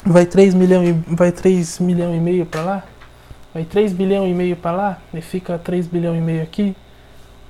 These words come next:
Vai ser isso? Porra. Aí, <clears throat> tu entendeu? É muita coisa pra resolver. É muita gente, como é que vai ser esse translado aí? Se eu quiser ir pra Marte, como é que vai funcionar? Eu vou ter que pegar, vai ter ônibus pra lá?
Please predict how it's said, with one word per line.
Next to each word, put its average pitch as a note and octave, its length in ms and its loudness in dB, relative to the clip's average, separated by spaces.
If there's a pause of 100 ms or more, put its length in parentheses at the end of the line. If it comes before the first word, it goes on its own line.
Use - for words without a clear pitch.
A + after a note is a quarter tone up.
(320)
Vai E3+ 160 -2
ser F3+ 180 -4
isso? F#3+ 380 -4 (580)
Porra. F#3 240 -4 (1500)
Aí, E3+ 640 -4 (280)
<clears throat> - 680 -6
tu - 80 -4
entendeu? F3+ 480 -4 (160)
É E3+ 60 -6
muita A#3 260 -2
coisa A#3 300 -2
pra F3 160 -6
resolver. E3 420 -6 (840)
É E3 40 -6
muita G3+ 320 -2
gente, G#3 280 -6
como G3 140 -6
é G#3 40 -6
que G#3 80 -14
vai A3 100 0
ser A3 140 -8
esse G#3 140 -8
translado F3+ 600 -2
aí? D#3+ 140 -8
Se - 100 -8
eu A3+ 60 4
quiser G#3+ 300 -4
ir G3+ 40 -4
pra G3 160 -4
Marte, E3+ 340 -4
como F3+ 140 -6
é F#3 40 -6
que F3+ 80 -12
vai F#3 80 -8
funcionar? F3 480 -10
Eu D#3+ 60 -10
vou E3 80 -12
ter F3 120 -10
que - 80 -16
pegar, E3+ 340 -6
vai E3+ 140 -4
ter F3 160 -4
ônibus F#3 400 0
pra - 160 -6
lá? F3+ 240 -2